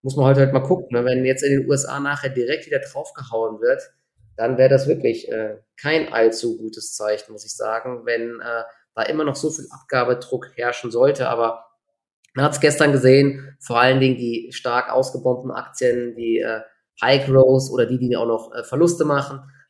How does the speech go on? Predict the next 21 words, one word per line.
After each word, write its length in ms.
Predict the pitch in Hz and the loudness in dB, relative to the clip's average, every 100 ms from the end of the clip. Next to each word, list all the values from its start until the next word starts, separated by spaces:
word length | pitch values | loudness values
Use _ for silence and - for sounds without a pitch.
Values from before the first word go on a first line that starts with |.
| _ | _
die 160 | 160 170 | -4 -2
hat's 200 | 160 - | -2 0
ordentlich 520 | 135 147 143 139 139 | 2 4 4 2 2
zerlegt. 460 | 139 127 143 165 170 | 0 4 6 4 4
Und 340 | 131 131 - _ _ _ | 0 0 -6 _ _ _
ich 160 | - 151 | -2 0
hab, 200 | 151 - | 0 4
äh, 440 | 143 139 135 - | 6 6 6 4
gestern 320 | 143 151 151 | -2 0 0
noch 160 | 139 139 | 0 0
eine 200 | 135 135 | 0 0
schöne, 920 | - 147 147 139 135 131 127 123 123 | 2 2 4 2 2 0 -2 -2 -6
äh, 100 | - _ _ _ _ | -12 _ _ _ _
Analyse 500 | - 135 135 185 170 | 0 4 6 6 4
von 240 | 139 139 131 | 0 2 4
der 100 | 131 | 4
Bank 240 | 131 156 | 2 0
of 140 | 151 127 | -2 0
America, 640 | 131 180 185 131 120 - | 2 0 0 -2 -4 -4
äh, 80 | 123 | -6
gesehen, 640 | 120 110 117 117 143 170 | -6 -4 0 2 2 -2